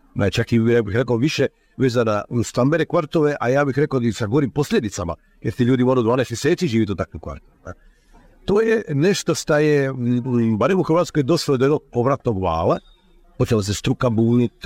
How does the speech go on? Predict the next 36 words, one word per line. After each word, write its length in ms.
postala 400
velika 380
novinska 380
tema. 440
U 40
jednom 260
trenutku 440
su 140
počeli 440
protesti, 560
kad 120
je 40
krenulo 360
famozne 400
Varšavke 520
u 20
Zagrebu, 480
kojem 280
je, 160
naravno, 600
e, 280
tipični 400
odgovor 240
kapitala 520
bio 220
da 100
puskaju 400
medije 340
i 20
govore 220
da 60
je 40
riječ 160
o 40
antipoduzetničkoj 800
klimi 360